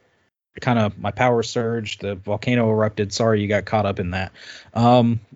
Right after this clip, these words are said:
okay, here's your song." Um, so that one was actually,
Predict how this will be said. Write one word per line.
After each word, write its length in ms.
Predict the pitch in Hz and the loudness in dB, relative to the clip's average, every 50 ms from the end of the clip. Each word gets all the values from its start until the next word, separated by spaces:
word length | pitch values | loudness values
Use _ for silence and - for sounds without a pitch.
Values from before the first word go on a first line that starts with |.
| - _ - | -10 _ -2
okay, 260 | 131 - - 117 117 | 0 2 2 2 2
here's 240 | 113 139 135 110 101 | 2 2 0 0 0
your 80 | 120 | -4
song." 400 | 117 - - 117 110 101 98 101 101 - _ _ _ _ _ _ _ _ _ _ _ _ _ - - - - _ _ _ _ _ _ _ _ _ _ _ _ _ - | -6 -4 -2 -2 -2 -2 -4 -6 -10 -16 _ _ _ _ _ _ _ _ _ _ _ _ _ -20 -20 -20 -20 _ _ _ _ _ _ _ _ _ _ _ _ _ -2
Um, 580 | 127 131 123 123 120 - 120 120 120 117 110 - - - - _ _ | 2 2 4 4 2 2 0 0 -2 -4 -6 -10 -16 -20 -20 _ _
so 140 | - - 131 | -6 0 2
that 160 | 131 143 139 | 2 2 2
one 140 | 123 131 127 | 2 0 0
was 160 | 120 113 107 | 0 0 0
actually, 580 | 117 113 107 - - 110 107 107 104 101 92 | 0 -2 -2 -2 -4 -2 -2 -2 -2 -4 -6